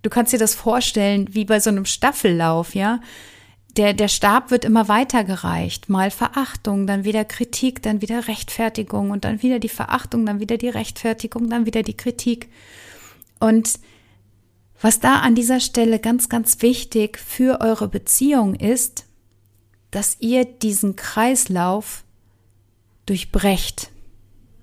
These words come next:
Weil nämlich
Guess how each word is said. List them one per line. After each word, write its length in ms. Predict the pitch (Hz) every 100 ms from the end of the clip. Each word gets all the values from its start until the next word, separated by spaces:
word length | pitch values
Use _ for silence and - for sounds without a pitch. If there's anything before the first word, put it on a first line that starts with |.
| _ _ _ _ - - _ _ _ _ _ _ -
Weil 440 | 180 196 220 247
nämlich 760 | 196 175 170 170 180 - -